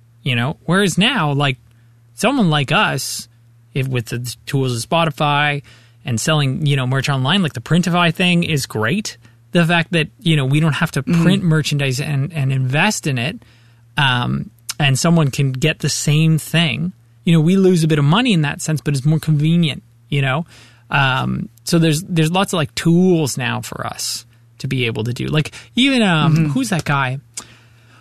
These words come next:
Speaker 1: Who did that song, Thrift Shop?
Speaker 2: Oh, man.
Speaker 1: Yeah, it's a
Speaker 2: Um,
Speaker 1: while ago, a long
Speaker 2: starts with
Speaker 1: time.
Speaker 2: an M.
Speaker 1: Macklemore.
Speaker 2: Macklemore.
Speaker 1: Macklemore. Yeah, yeah, yeah. Um, so he, he was the first person to have a number one who's not on a label. And that was, like,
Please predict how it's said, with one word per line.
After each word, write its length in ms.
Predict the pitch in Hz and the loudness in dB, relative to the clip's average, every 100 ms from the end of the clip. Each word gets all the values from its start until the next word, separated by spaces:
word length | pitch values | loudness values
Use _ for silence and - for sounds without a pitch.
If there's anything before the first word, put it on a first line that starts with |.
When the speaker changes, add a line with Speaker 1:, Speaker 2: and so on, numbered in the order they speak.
| _ | _
Speaker 1:
Who 160 | - 294 | 0 2
did 140 | 277 | 2
that 160 | 262 233 | 2 0
song, 220 | 233 208 | 2 2
Thrift 260 | 165 208 190 | 2 0 0
Shop? 280 | 214 214 - _ - | 0 -2 -4 _ -4
Speaker 2:
Oh, 300 | 185 220 196 | 2 4 4
man. 520 | 160 170 185 165 143 - - 185 | 2 2 4 2 0 -6 -6 0
Speaker 1:
Yeah, 260 | 165 160 | 4 4
it's 140 | 160 160 | 4 4
a 60 | |
Speaker 2:
Um, 60 | 160 | 4
Speaker 1:
while 240 | 147 151 | 4 2
ago, 140 | 143 123 | 0 -2
a 80 | |
long 140 | 120 131 | -2 0
Speaker 2:
starts 180 | 214 - | 0 2
with 80 | |
Speaker 1:
time. 80 | 160 | -2
Speaker 2:
an 60 | 117 | 0
M. 420 | 170 156 143 139 - - | 0 2 0 -4 -6 -2
Speaker 1:
Macklemore. 460 | 180 247 220 185 123 | 0 2 2 2 0
Speaker 2:
Macklemore. 0 | |
Speaker 1:
Macklemore. 720 | 165 190 240 - 147 117 139 | 2 4 4 4 2 0 -4
Yeah, 360 | 135 160 160 143 | -2 0 0 0
yeah, 140 | 127 123 - - - - | -2 -6 -12 -20 -20 -2
yeah. 280 | 185 170 156 | 2 2 2
Um, 200 | 139 - _ _ _ _ - - - | 0 -6 _ _ _ _ -18 -16 -8
so 380 | - 180 170 | 0 2 2
he, 420 | 156 131 208 196 196 | 0 0 2 2 0
he 120 | 175 | 0
was 160 | 196 170 | 2 0
the 80 | |
first 240 | 165 190 160 | 0 -2 0
person 200 | 185 175 | -2 0
to 40 | |
have 100 | 180 | 2
a 40 | 170 | 2
number 200 | 175 170 | 2 2
one 180 | 170 190 | 2 2
who's 200 | 190 180 | 2 2
not 200 | 190 185 | 0 0
on 140 | 185 | 0
a 60 | 185 | 0
label. 360 | 202 247 127 - - _ _ _ - | 0 -2 -4 -8 -20 _ _ _ -4
And 180 | 160 | 0
that 160 | 208 302 | 0 0
was, 140 | 208 | 0
like, 320 | 143 120 104 | 0 -2 -4